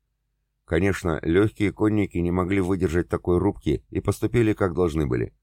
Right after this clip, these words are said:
Бросились в рассыпную. Только уходить было некуда.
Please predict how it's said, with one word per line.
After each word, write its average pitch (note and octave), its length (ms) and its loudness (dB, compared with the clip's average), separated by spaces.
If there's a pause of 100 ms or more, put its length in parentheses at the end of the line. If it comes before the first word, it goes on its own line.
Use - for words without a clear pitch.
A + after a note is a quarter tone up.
(160)
Бросились G#2 540 0
в - 40 -6
рассыпную. D#2 580 -4 (500)
Только E2 300 2
уходить E2+ 440 0
было F2+ 160 2
некуда. F#2+ 460 -2